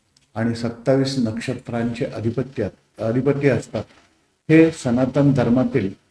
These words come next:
ब्रह्मांडीय पुरुषाशी जोडलेले आहेत. चला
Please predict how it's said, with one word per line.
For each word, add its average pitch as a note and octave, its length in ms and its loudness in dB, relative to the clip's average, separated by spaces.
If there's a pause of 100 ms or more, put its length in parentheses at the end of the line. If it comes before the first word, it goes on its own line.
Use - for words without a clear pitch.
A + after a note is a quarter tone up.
(340)
ब्रह्मांडीय C#3 840 6
पुरुषाशी C#3+ 880 0 (440)
जोडलेले B2+ 680 2
आहेत. A2 300 -2 (680)
चला A#2 180 2